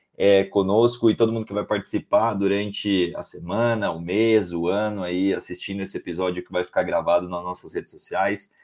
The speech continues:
Agradecer a Denise, o Fábio, o Carlos, o Beto. Obrigado pela, pela parceria, pela, pela companhia aqui hoje, nessa aula que a gente teve. Desejar pra todos vocês que estarão aí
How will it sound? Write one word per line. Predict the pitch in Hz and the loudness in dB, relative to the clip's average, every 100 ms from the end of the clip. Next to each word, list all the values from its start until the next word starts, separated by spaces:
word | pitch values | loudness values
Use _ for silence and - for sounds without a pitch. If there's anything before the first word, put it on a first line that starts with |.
| _ _ _ | _ _ _
Agradecer | 85 98 98 85 104 | -2 0 0 0 0
a | |
Denise, | 87 85 87 120 127 120 107 107 | 0 -2 -2 0 2 0 0 0
o | 92 | -2
Fábio, | - 92 95 90 90 | 0 2 2 2 -2
o | - | 2
Carlos, | 90 90 90 85 85 82 | 4 4 2 0 -6 -6
o | 67 | -4
Beto. | 85 90 90 - 92 90 _ _ _ | 0 2 0 0 0 -2 _ _ _
Obrigado | - 90 95 82 | -2 0 2 0
pela, | 95 95 92 87 85 _ | 0 2 2 0 -4 _
pela | 85 90 | -2 0
parceria, | 87 87 87 90 92 98 87 | 0 -4 -4 -4 0 0 0
pela, | 90 90 87 87 85 80 - | 0 2 2 2 -2 -6 -14
pela | - 87 87 82 76 - - - | -8 -4 -2 -2 -8 -14 -14 -2
companhia | 120 113 110 104 120 127 110 113 | -2 4 2 2 0 2 0 -2
aqui | 90 90 92 | -12 -6 0
hoje, | 90 104 101 98 90 87 _ | 2 4 2 0 -2 -2 _
nessa | 90 90 - | -14 -6 0
aula | 87 95 87 | 2 2 0
que | 87 | -2
a | 87 | -4
gente | 87 82 | -8 -12
teve. | - 101 101 104 - _ - - _ | -4 -2 -2 -6 -10 _ -20 -20 _
Desejar | 107 110 113 107 104 | -2 2 2 4 2
pra | 104 101 | 0 -4
todos | 101 95 92 | -4 -4 -4
vocês | 95 90 98 101 98 | -4 -2 -2 0 -2
que | - 101 | -4 -6
estarão | 92 - 90 87 90 92 | -6 -2 0 0 0 -2
aí | 92 95 | -2 -4